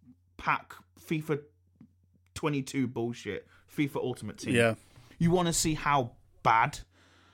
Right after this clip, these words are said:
Speaker 1: loot boxes and all this shit still is? fifa Ultimate Team pack openings and just look at the rabbit hole. You can, like, just scroll, like, YouTube.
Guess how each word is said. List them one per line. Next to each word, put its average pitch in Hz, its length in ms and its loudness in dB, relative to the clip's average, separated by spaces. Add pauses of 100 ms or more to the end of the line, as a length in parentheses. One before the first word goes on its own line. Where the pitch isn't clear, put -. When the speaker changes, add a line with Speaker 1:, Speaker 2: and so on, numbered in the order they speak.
(100)
Speaker 1:
loot 120 360 0
boxes 135 720 -2
and 127 140 2
all 127 120 0
this 120 140 -4
shit - 340 -2
still 117 300 -2
is? 120 280 -4 (300)
fifa - 360 2
Ultimate 117 320 -4
Team 110 200 -4
pack 107 260 -6
openings 95 540 -8 (340)
and 110 180 -2
just - 380 -4
look 117 340 0
at 120 100 -4
the 110 80 -2
rabbit 95 360 -2
hole. 95 420 -8
You 107 140 -8
can, 107 280 -8
like, 104 280 -8
just - 260 -6
scroll, 113 380 -2
like, 120 220 -4
YouTube. 131 400 0